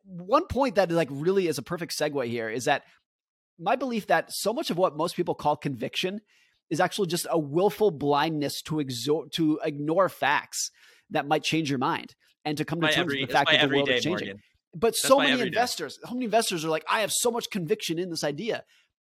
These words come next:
Speaker 1: Like, why? Do, do you think that's a good thing? Do you think that, like, you are admitting your stubbornness, that you are not gonna change your mind? I think you can feel good. You can say, like, "Oh, the, the percentage odds are in my favor in this. Like, the expected value is in my favor."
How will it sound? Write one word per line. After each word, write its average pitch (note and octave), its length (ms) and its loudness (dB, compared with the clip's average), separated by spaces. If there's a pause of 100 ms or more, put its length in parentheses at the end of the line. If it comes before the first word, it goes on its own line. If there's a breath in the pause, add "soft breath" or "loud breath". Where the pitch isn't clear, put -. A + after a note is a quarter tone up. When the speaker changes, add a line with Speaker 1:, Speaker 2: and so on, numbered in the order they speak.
(180)
Speaker 1:
Like, G3+ 140 -2 (240)
why? F#3+ 400 2
Do, F#3+ 160 0
do E3+ 100 0
you B3 60 6
think C#4+ 120 -2
that's G#4+ 160 2
a B3 60 6
good E3+ 340 2
thing? A#3+ 220 0
Do D#3+ 60 -2
you F#3 60 -6
think C4 160 -2
that, A3+ 120 0 (140 loud breath)
like, F#3+ 180 2
you G3+ 200 0
are G#3+ 100 8
admitting F#3 520 0
your D3+ 140 -4
stubbornness, D3 720 -2
that C#3+ 120 -4
you E3+ 140 0
are D#3+ 80 4
not D3 300 -2
gonna D3+ 160 -6
change D3+ 320 -6
your C3 80 -6
mind? D3+ 360 -8 (280 loud breath)
I F#3+ 80 2
think A#3 160 -2
you G#3 100 -4
can E3+ 180 -4
feel G3+ 280 0
good. D#3+ 320 0
You F#3 140 -8
can F3 120 -8
say, A#3 200 4
like, E3+ 200 4
"Oh, E3+ 300 8 (500 soft breath)
the, D#3 160 -4 (340)
the D#3+ 140 -2
percentage G#3 760 0
odds D3 360 0
are C#3 160 2
in D#3+ 200 -6
my B2 140 -2
favor B2 500 -4
in A2+ 200 -18
this. - 280 -10
Like, B2+ 140 -8
the D3+ 60 -6
expected E3+ 560 -2
value D3+ 360 2
is C3 100 -4
in C#3 80 -6
my B2+ 140 -4
favor." - 360 -4